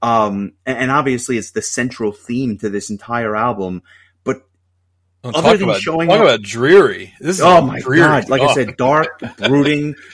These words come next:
Speaker 1: repetitive, and it shows off Gildan Lowe's vocal range. But I think I'm just sick of the song. It's, it's a song that I've played so much, and it helped me get into them. But now I just kind of,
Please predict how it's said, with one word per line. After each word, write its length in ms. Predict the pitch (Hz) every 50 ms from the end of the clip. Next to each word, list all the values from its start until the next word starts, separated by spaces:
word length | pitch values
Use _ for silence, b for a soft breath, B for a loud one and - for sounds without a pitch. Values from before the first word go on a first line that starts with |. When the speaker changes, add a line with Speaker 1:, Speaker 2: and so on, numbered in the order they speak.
| B B
Speaker 1:
repetitive, 680 | 113 107 - - 147 143 143 143 139 143 151 147 139 - B B B B B
and 120 | 143 147
it 80 | 143 -
shows 400 | - - - 156 156 160 143 139
off 240 | 143 135 135 - -
Gildan 360 | 131 123 123 117 127 127 120
Lowe's 320 | 117 117 113 107 104 98 -
vocal 460 | 95 107 120 117 - - 127 110 98
range. 440 | 104 101 98 95 92 90 - - b b b b b _ -
But 80 | 135
I 80 | 131 135
think 220 | 135 - 165 139
I'm 100 | 147 135
just 220 | 123 127 117 - -
sick 160 | 139 135 131
of 80 | 120
the 100 | 113 107
song. 320 | - - 120 120 120 107 98
It's, 160 | - - -
it's 220 | - 123 120 -
a 40 | 110
song 340 | - - 135 131 131 135 131
that 100 | 123 113
I've 180 | 113 104 - -
played 300 | _ 123 117 113 98 -
so 260 | - - 123 117 120
much, 320 | 113 107 107 117 113 -
and 100 | 110 107
it 140 | 101 98 _ _ _ -
helped 300 | - - 147 151 - -
me 100 | 135 123
get 220 | 101 101 120 110 117
into 240 | 123 135 - 160
them. 240 | 151 160 165 160 143
But 160 | 127 110 -
now 320 | 117 120 117 120 127 135 127
I 100 | 117 113
just 300 | 98 - 113 107 - -
kind 220 | - 120 117 113 107
of, 180 | 87 - _